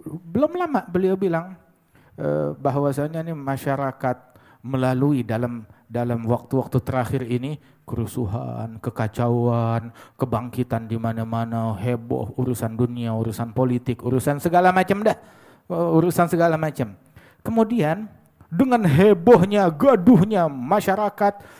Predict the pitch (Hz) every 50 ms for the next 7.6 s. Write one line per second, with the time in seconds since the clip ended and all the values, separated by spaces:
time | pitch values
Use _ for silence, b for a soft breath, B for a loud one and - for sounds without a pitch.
0 | B B 165 196 208 226 220 196 170 - 214 208 220 220 208 214 208 208 208 208
1 | - 208 202 190 185 170 B B B 185 B 196 175 180 185 185 185 185 185 180
2 | 180 180 175 175 170 170 - 208 196 180 214 202 190 208 196 160 208 196 196 185
3 | 175 165 151 151 175 214 214 - - - _ _ _ _ _ _ _ _ _ _
4 | - 156 160 165 196 175 - - - - 135 135 131 135 131 135 131 - 131 127
5 | 127 139 156 170 185 180 b b b b b b _ 113 110 107 107 107 107 107
6 | 101 101 - 110 104 95 92 92 92 92 95 90 98 110 - - 120 117 120 120
7 | 120 123 120 113 107 123 120 117 117 123 123 127